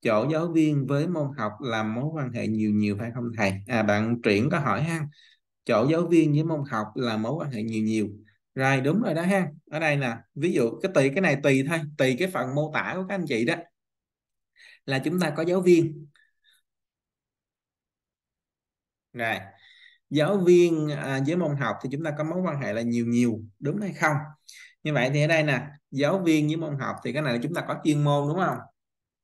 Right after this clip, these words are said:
Thì tùy các anh chị thôi.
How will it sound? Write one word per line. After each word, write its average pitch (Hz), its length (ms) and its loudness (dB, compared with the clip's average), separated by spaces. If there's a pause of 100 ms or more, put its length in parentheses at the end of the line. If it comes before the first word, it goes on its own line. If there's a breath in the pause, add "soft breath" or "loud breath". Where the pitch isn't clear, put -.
(1300)
Thì 120 240 -6
tùy 127 280 2
các 156 80 4
anh 151 180 0
chị 107 240 0
thôi. 147 160 -4